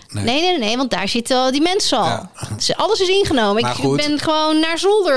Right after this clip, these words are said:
Speaker 1: Maar is het
Speaker 2: geëvacueerd.
Speaker 1: Hugo de Jonge en Erik van den Burg... of is het gewoon de meerderheid van de Tweede Kamer? Uiteindelijk het laatste.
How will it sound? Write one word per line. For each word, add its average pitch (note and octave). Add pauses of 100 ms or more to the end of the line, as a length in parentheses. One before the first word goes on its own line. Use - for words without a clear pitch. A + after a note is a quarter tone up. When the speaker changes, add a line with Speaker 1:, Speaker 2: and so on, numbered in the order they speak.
Speaker 1:
Maar A#3+
is A3+
het A3+
Speaker 2:
geëvacueerd. F#3
Speaker 1:
Hugo B2
de A#2+
Jonge A#2+
en A2+
Erik A#2
van A2
den G2
Burg... A#2+
of A#2
is G#2+
het -
gewoon F#2+
de G2
meerderheid G2+
van -
de A2
Tweede A2
Kamer? A2+ (1000)
Uiteindelijk G#2
het E2+
laatste. G#2+